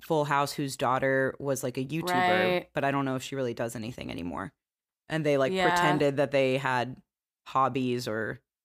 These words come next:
Speaker 1: something, were, like, the captain of some team or something to be able to get into
Speaker 2: Whatever.
Speaker 1: U S C.
Speaker 2: They, they try
Speaker 1: Yeah.
Speaker 2: to, they try to cheat their kids into school.
Speaker 1: Yeah.
Speaker 2: And I do get, I do get there's so much pressure and everyone is just, like, afraid for their kids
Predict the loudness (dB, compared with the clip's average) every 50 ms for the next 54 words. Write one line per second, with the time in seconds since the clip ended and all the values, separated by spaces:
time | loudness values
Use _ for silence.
0 | _ _ _ _ _ -10 -6 -2 -2 -2 -2 -4 -2 -2 0 0 0 -2 -2 0
1 | 0 2 2 0 0 -2 -6 -4 -2 -2 -2 0 -2 -4 -4 -4 -6 -6 -6 -6
2 | -6 -6 -6 -4 -2 0 0 0 0 -2 -2 -4 -6 -6 -6 -6 -6 -6 -6 -6
3 | -4 -4 -4 -6 -6 -8 -10 _ _ _ _ _ _ -12 -6 -4 -2 -2 -2 -2
4 | -6 -4 -4 -2 -2 -2 0 0 2 2 2 2 2 2 2 2 2 2 0 -2
5 | 0 2 2 0 2 2 4 4 4 4 2 -2 -6 _ _ -2 0 0 2 2
6 | 2 2 2 2 0 2 2 2 2 2 0 -4 -2 -2 0 0 2 2 2 2
7 | 2 0 0 0 0 2 2 2 2 0 -2 0 0 2 2 0 -2 -8 _ -2
8 | 0 2 2 2 2 0 0 0 0 0 2 2 2 2 2 0 0 -4 -8 _
9 | -2 0 2 2 2 2 0 -2 -6 _ _ _ _ _ _ _ _ _ _ _
10 | _ _ _ _ _ _ _ 0 0 0 0 0 2 2 2 2 2 -2 -4 0
11 | 2 4 4 4 2 0 -6 _ _ _ _ _ _ _ _ _ _ _ _ -2
12 | 0 2 2 2 2 2 2 2 2 2 2 0 -2 -2 -4 -4 2 2 2 2
13 | 2 0 0 2 2 4 2 2 2 0 0 0 2 2 2 4 4 2 2 2
14 | 2 2 2 2 2 2 0 -2 -2 -2 -2 0 2 2 2 2 2 0 0 2
15 | 2 0 0 0 0 2 2 4 2 2 0 2 2 2 2 2